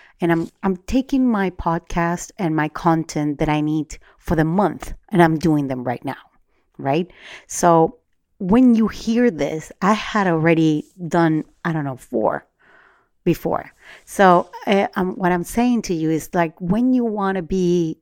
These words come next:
productive, you should try to organize yourself when you have those moments where you can, like, catch up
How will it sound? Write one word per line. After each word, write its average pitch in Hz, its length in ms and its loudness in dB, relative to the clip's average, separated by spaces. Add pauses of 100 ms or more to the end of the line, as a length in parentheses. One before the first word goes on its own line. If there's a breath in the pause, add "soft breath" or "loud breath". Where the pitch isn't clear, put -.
productive, 165 800 -4
you 226 200 0
should - 260 -6
try 196 280 -6
to 196 200 -10
organize 175 640 -4
yourself 147 560 -4 (460 loud breath)
when 226 280 -2
you 247 140 0
have 196 260 -4 (240)
those 196 380 0
moments 170 640 -4
where 202 180 -6
you 190 280 -4
can, 185 180 -6
like, 165 300 -6
catch 175 360 -4
up - 280 -8